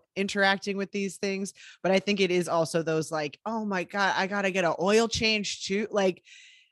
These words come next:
I, I, I think it's the, yeah, the, like, once you know, you start thinking of the things, and then you're like, it's not just, it's not j-, you know, it's not just,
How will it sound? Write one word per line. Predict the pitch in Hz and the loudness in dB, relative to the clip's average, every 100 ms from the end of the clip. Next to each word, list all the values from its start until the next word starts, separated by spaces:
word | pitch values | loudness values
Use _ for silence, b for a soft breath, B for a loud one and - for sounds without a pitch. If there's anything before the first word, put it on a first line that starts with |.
| _ | _
I, | 170 - - | -4 -2 -2
I, | 160 - | -2 0
I | 190 190 | 0 0
think | 202 185 | -2 -4
it's | 190 - | -6 -8
the, | 175 180 170 165 160 156 151 _ _ _ _ _ _ _ _ _ _ _ _ _ _ _ | -4 -2 -2 -2 -2 -4 -6 _ _ _ _ _ _ _ _ _ _ _ _ _ _ _
yeah, | 175 175 175 147 135 - | -6 0 2 2 -2 -4
the, | 165 | -2
like, | 165 170 - | 0 0 2
once | 190 190 190 | 0 0 -2
you | 180 | 0
know, | 175 175 175 | 2 4 4
you | 175 170 160 | 2 0 -4
start | - 175 - | -2 -2 -2
thinking | 175 165 185 180 | -6 -2 -2 0
of | 170 | -2
the | 165 | -4
things, | - 180 180 180 180 - | -4 -4 -2 -4 -6 -6
and | 165 165 | -4 -2
then | 160 160 160 | -2 -2 -2
you're | 156 160 160 | 0 2 2
like, | 156 156 143 - - _ _ _ _ _ _ _ - | 2 0 -4 -12 -18 _ _ _ _ _ _ _ -6
it's | - | -2
not | 196 190 | 2 2
just, | - 180 170 - - - _ _ _ _ _ _ _ _ - | 2 0 0 -4 -8 -14 _ _ _ _ _ _ _ _ -10
it's | - | -4
not | 226 220 | 0 0
j-, | - | 0
you | 220 214 | 0 0
know, | 214 220 214 | 4 4 4
it's | 202 196 | 2 -2
not | 180 - | -2 -2
just, | 180 160 - - | -6 -6 -8 -14